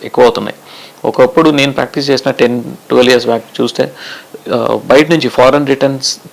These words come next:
చాలా ఎక్కువ చూసేవాళ్ళం ఇట్లాంటి కేసెస్. కానీ పోస్ట్ కోవిడ్ తర్వాత మనలో కూడా చాలా ఎక్కువ కేసెస్ పెరిగినాయి. దానికి సపరేట్గా సిరి చిల్డ్రన్స్ హాస్పిటల్ కూడా రీసెంట్గా ఒక four to five months back,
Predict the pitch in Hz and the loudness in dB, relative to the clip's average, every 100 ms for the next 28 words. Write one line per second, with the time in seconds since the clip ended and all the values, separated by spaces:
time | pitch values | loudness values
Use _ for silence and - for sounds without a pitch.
0 | 117 120 120 135 113 104 92 98 107 131 | 0 2 2 2 0 0 -2 -4 -4 -6
1 | - 110 - - - 143 147 156 - - | -4 -6 -6 -8 -4 -2 -2 -4 -12 -20
2 | - - 135 143 - 143 139 135 - 123 | -10 2 2 2 4 4 4 2 -2 0
3 | 123 123 156 120 113 139 160 147 147 135 | 0 0 -2 -2 0 2 2 2 0 0
4 | 120 113 131 120 - - - 110 113 - | 0 2 2 0 -4 -8 -2 -2 -2 -4
5 | 107 - - - - - - - - 117 | -4 -4 -12 -16 -20 -20 -20 -16 -4 -2
6 | 127 127 135 - 117 156 156 156 - 143 | -2 0 -2 0 2 2 4 2 2 0
7 | 143 135 139 127 123 - 127 120 135 160 | 0 -2 -2 -2 -2 0 0 0 0 0
8 | 120 117 135 120 123 110 107 - - - | 0 0 -2 2 0 0 -2 -6 -8 -20
9 | - - 120 120 135 127 123 120 - 117 | -14 0 2 4 2 2 2 0 -2 -4
10 | 110 185 | -2 -4